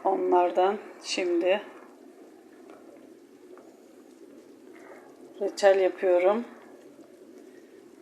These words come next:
Evet, onları yıkadım, ayıkladım. Bir miktar, iki bardak kadar şeker koydum.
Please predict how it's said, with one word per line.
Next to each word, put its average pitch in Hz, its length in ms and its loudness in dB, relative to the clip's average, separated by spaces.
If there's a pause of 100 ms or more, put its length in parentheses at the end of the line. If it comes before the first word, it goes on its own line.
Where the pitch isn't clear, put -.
Evet, 190 280 -2
onları 190 320 0
yıkadım, 190 560 2
ayıkladım. 196 680 4 (3000)
Bir 190 140 -2
miktar, 185 600 2 (1700)
iki - 260 -4
bardak 196 440 6
kadar 196 520 4 (2000)
şeker 190 540 4
koydum. 180 420 0